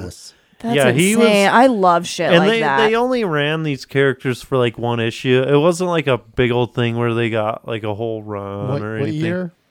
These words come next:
Speaker 2: That's so cool.
Speaker 3: Nineteen ninety-six. Yeah, he was
Speaker 1: Ninety-six?
Speaker 3: Dark Claw. Yeah.
Speaker 1: So that was
Speaker 3: So
Speaker 1: post-bubble.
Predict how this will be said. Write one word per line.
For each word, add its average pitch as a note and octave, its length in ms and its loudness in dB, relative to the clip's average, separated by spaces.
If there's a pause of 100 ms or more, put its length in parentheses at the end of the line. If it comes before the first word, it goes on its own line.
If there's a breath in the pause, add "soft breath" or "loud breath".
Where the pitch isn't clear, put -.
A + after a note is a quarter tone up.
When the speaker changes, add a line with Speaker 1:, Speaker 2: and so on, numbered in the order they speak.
(140)
Speaker 2:
That's E3+ 280 0
so D3+ 300 -4
cool. D3 400 -2
Speaker 3:
Nineteen C#3 380 -2
ninety-six. C#3 640 -10
Yeah, D#3+ 220 4
he F#3 120 0
was A3 340 -4 (120)
Speaker 1:
Ninety-six? C#3+ 840 -10 (160)
Speaker 3:
Dark B2+ 260 -2
Claw. - 300 -8 (220)
Yeah. A#2 200 -4 (640 loud breath)
Speaker 1:
So - 180 -12
that D#3 140 6
was E3+ 180 6
Speaker 3:
So - 80 -10
Speaker 1:
post-bubble. A#2+ 1000 -4